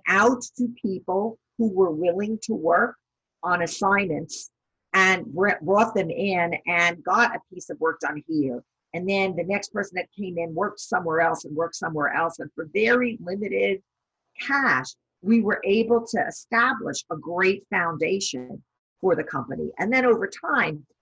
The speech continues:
as business improved, we went to that, that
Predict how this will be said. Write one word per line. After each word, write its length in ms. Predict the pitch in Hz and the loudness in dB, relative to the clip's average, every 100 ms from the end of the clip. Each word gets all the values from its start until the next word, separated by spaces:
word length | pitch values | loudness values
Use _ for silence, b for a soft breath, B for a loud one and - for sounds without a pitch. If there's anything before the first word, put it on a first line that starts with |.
| - | -4
as 180 | 196 185 | -2 0
business 520 | 202 196 - 202 - | -2 -2 -6 -8 -8
improved, 640 | 165 - 262 247 165 156 _ _ | -12 -2 2 4 4 -2 _ _
we 240 | - 202 196 | -2 0 2
went 260 | 202 240 240 | 2 0 0
to 100 | 247 | 0
that, 240 | 202 247 - - | 2 2 -2 -2
that 200 | 160 147 | 0 0